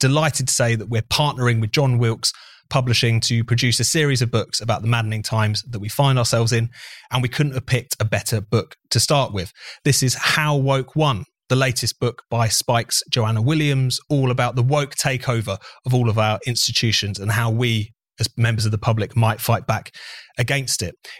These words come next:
It's out for pre-order now. You can go and claim your copy at Amazon or f-, go to the Spike website to find out more. And to celebrate the release of How Woke Won, we're having an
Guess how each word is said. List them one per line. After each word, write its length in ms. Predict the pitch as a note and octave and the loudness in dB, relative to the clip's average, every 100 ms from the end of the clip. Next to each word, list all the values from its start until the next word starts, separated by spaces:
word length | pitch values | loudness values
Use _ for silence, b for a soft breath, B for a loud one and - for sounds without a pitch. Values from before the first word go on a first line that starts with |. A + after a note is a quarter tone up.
| - | -2
It's 120 | A#2+ | 0
out 160 | C#3 A2 | 2 0
for 100 | C3+ | -2
pre-order 500 | - E3 D3 C#3+ C3+ | 2 2 2 2 2
now. 320 | C3+ D3 F3+ _ - | 2 0 -4 _ -4
You 160 | C3 | -2
can 360 | A#2+ - B2 A2+ | -2 -2 0 0
go 320 | A#2+ B2 A#2 | 2 2 2
and 180 | G#2+ A2+ | -2 -4
claim 240 | - A#2+ | -2 0
your 100 | A#2 | 0
copy 480 | A2+ B2+ - A#2 A2 | 0 -2 0 0 0
at 160 | A2 - | -2 -2
Amazon 500 | A#2+ B2 A#2 C3+ C3+ | 0 0 0 0 -2
or 260 | B2 A2 A2 | -2 0 -2
f-, 60 | - - | -6 -2
go 140 | C3 | 0
to 100 | A#2+ | 2
the 60 | B2+ | 0
Spike 240 | - B2+ | 2 0
website 420 | B2+ C3 - C#3 B2 | 2 0 2 -2 -2
to 80 | |
find 260 | - A#2 A2+ | -2 0 2
out 160 | G#2+ F#2+ | 0 -2
more. 280 | G#2+ G#2 - B B B - | -2 -2 -4 B B B -6
And 200 | C3+ C3+ | -2 0
to 120 | - D3 | 0 0
celebrate 540 | - G3 D#3 C3 G#2+ | 2 2 2 0 0
the 80 | A2 | -2
release 300 | A#2 A2+ - | 0 0 0
of 60 | |
How 240 | A2+ B2 A2+ | -2 -2 0
Woke 380 | A2+ A2 G#2+ - | 0 -2 -4 -2
Won, 280 | G#2+ A2+ C3 | -2 -2 -4
we're 160 | C3 | 0
having 240 | A2+ B2 | 0 2
an 60 | A#2+ | 0